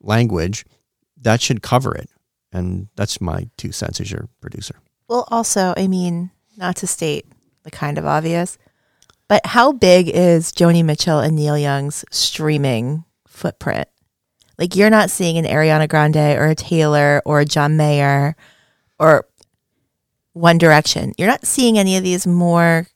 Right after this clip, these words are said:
Speaker 2: contemporary artists pull their stuff off because it's big business for them on Spotify. Like, that's where people are listening.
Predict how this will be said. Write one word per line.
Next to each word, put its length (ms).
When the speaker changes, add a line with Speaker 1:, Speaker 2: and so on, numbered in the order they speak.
Speaker 2:
contemporary 720
artists 520
pull 260
their 180
stuff 320
off 340
because 240
it's 140
big 300
business 360
for 120
them 160
on 100
Spotify. 440
Like, 260
that's 340
where 300
people 300
are 120
listening. 640